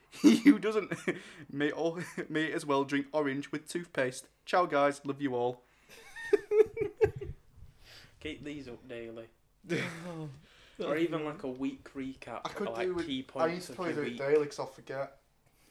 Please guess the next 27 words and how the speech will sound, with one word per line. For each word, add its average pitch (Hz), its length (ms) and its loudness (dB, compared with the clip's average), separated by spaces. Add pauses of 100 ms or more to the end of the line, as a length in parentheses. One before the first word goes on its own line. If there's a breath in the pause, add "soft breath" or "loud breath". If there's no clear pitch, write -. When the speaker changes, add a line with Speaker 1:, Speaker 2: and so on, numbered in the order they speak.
(2250 loud breath)
Speaker 3:
Yeah, 147 180 2
you'll 139 160 4
have 139 160 -6
to - 200 -4
either 143 420 0 (760)
do 151 220 0 (160)
daily, 156 400 4
like, 143 300 0
bullet 143 300 2
Speaker 2:
Do 151 60 -4
Speaker 3:
points. 139 120 2
Speaker 2:
daily 156 280 2
bullet 143 400 -6
points 135 320 -8
and 135 100 -10
then 131 140 -8
one 127 160 -6
at - 100 -4
end 131 220 -10
at 127 140 -8
week, 117 340 -10
or - 60 -2
Speaker 3:
Yeah. 143 300 -2
Speaker 2:
do 117 180 -8
one 113 220 -12
every 110 220 -14
day. 113 240 -14